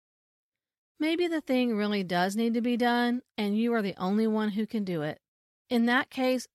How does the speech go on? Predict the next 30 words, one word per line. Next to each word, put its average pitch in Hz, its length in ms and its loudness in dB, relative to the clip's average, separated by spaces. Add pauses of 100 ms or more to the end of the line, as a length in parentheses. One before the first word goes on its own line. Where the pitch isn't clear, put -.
go 214 220 2
ahead 269 240 2
and 247 160 4
use 196 320 0 (180)
some 226 200 -2
of 226 80 0
those 190 180 -2
common 226 500 -2 (160)
anti-procrastination 208 1300 -2
tactics 196 600 -4 (120)
to 226 80 -6
get 185 220 -6
it - 120 -10
done. 170 380 -6 (960)
Those 302 220 0
tactics 285 540 0
are 185 100 0
super 240 480 -4
helpful. - 480 -6 (280)
I'm 226 160 2
gonna 311 220 2
link 214 300 2
a 196 80 -4
couple 240 360 0
of 240 120 -4
articles 202 480 2
in 196 140 -4
the 190 80 -2
show 254 280 0
notes 170 360 -2